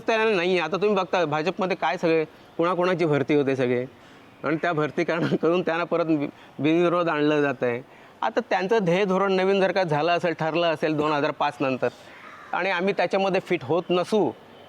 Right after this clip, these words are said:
तर मग आता काय करणार? मग आम्ही वेगळं झालेलं बरं म्हणून आम्ही राजीनामा दिला एक दीड महिना आधीच. आम्ही स्वतःहून राजीनामा दिला भारतीय जनता पार्टीचा की नाही,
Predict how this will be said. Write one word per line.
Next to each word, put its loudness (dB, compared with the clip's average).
तर 0
मग 0
आता 0
काय 0
करणार? 0
मग 0
आम्ही 2
वेगळं 4
झालेलं 2
बरं 2
म्हणून 2
आम्ही 0
राजीनामा 0
दिला 2
एक 0
दीड 2
महिना 2
आधीच. -2
आम्ही 0
स्वतःहून 0
राजीनामा 0
दिला 2
भारतीय -2
जनता 0
पार्टीचा -2
की -2
नाही, -2